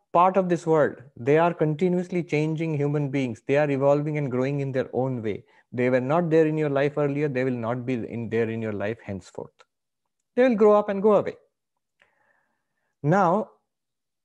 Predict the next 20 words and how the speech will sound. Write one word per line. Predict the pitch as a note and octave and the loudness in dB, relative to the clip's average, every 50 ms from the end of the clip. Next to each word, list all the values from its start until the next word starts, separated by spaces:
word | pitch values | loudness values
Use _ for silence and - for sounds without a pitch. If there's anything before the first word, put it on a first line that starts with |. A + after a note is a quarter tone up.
| _ _ _ | _ _ _
if | - E3+ E3+ G3 | 0 0 2 4
you | G3 | 4
have | F3+ E3+ | 4 6
invested | E3+ E3+ F3 F3 F#3+ G#3 G3+ - - A3 G3 - - - | 4 4 4 4 4 2 2 2 -2 -2 -2 -2 0 4
everything | E3+ G3 G3+ G3+ G3+ G3+ A#3 C#4 D4 C4+ D4 C4+ B3 | 4 4 4 2 0 2 4 4 4 4 4 4 4
in | A#3 A3 G#3+ G3+ | 4 4 4 2
that | F3+ F3+ F3 F3+ - - - _ _ _ _ _ _ _ _ _ _ _ | 2 0 -2 -4 -10 -20 -20 _ _ _ _ _ _ _ _ _ _ _
child, | - E3+ E3 D#3+ D3+ C3 G#2 G2+ F#2+ F2 - - _ _ _ _ _ _ | 0 2 2 4 2 2 0 -4 -6 -10 -14 -20 _ _ _ _ _ _
in | C#3 D3 D3+ D3 C#3+ C3+ | -4 -2 0 0 0 0
that | C#3+ C3+ - C3 | 0 0 0 -2
money, | B2+ C3 D3 D#3+ E3 D#3 C3+ A#2 G#2+ F#2+ - - _ _ _ _ | -4 -2 0 0 0 0 -2 -4 -6 -8 -10 -14 _ _ _ _
in | - C3+ C#3 C#3 C#3 C#3 C3 | -8 -6 -6 -4 -4 -4 -2
that, | C3+ C3 C3 C3 - _ - | -2 -2 -2 -4 -8 _ -6
uh, | B2 A#2+ A#2 A2+ - _ _ _ _ _ | -4 -4 -4 -6 -10 _ _ _ _ _
or | - C#3 C#3+ | 0 0 0
in | C#3+ C#3+ C#3+ | 0 0 0
our | C#3 C3+ C#3 C#3 B2 | 0 2 2 2 2
own | A2 C#3+ D3 D3+ D3 D3 C#3+ C3+ | 2 0 0 0 0 -2 -4 -6
physical | - D3 C#3 C#3+ C#3+ - D#3 C#3 | -6 -8 -8 -8 -6 -4 -4 -4
bodies, | B2+ C#3 D3+ E3+ D#3 C#3+ - | 0 -2 -2 -2 -2 -6 -8